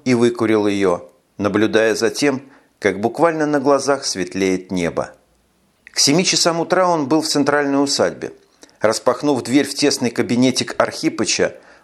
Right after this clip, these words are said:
он некоторое время постоял, подслеповато щурясь, пока глаза привыкали к полумраку. Окно кабинета было завешено старым солдатским одеялом,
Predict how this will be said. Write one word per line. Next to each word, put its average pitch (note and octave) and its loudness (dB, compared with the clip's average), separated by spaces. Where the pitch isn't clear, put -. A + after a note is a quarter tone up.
он B2+ 2
некоторое C3 0
время B2 0
постоял, B2+ 0
подслеповато A#2+ 0
щурясь, - 0
пока A#2 0
глаза A2 2
привыкали G#2+ -2
к - -10
полумраку. G2 -2
Окно E3+ 2
кабинета E3 2
было D3+ 2
завешено C#3 0
старым B2+ 0
солдатским A#2+ -2
одеялом, A2 0